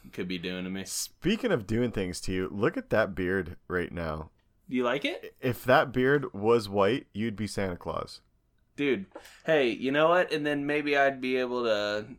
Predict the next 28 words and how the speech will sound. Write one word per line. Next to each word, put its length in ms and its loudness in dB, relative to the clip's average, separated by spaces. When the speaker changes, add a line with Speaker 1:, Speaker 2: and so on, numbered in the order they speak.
Speaker 1:
uh, 580 -2
diddle 320 0
your 420 -2
little 220 -2
bits 300 -2
and 120 -8
pieces, 480 -6
you 60 -2
know? 420 2
Speaker 2:
<laughs> 520 -4
Speaker 1:
Which, 160 10
by 180 12
Speaker 2:
Oh, 40 10
Speaker 1:
the 60 6
way, 200 10
Johnny's 340 4
Speaker 2:
fuck. 100 2
Speaker 1:
mom, 360 0
one 160 0
hundred 200 2
percent 280 -4
happened. 400 -6
Like, 220 0
I 120 6
don't, 200 2
I 140 -2
don't 220 -2
know 600 0